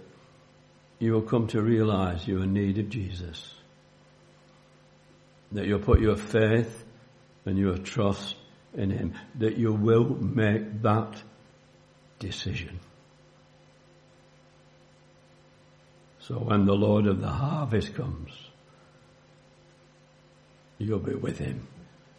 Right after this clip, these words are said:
in glory. Let's just bow our heads in prayer.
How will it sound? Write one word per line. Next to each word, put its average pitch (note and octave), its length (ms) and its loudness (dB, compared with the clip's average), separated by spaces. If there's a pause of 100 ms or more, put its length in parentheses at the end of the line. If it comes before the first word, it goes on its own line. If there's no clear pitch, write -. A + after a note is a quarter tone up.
(180)
in G#2 160 -4
glory. - 420 -8 (1120)
Let's C#3 200 -2
just - 180 -4
bow F#2+ 220 2
our F#2 80 2
heads E2 260 -2
in F2+ 160 -4
prayer. D#2+ 380 -10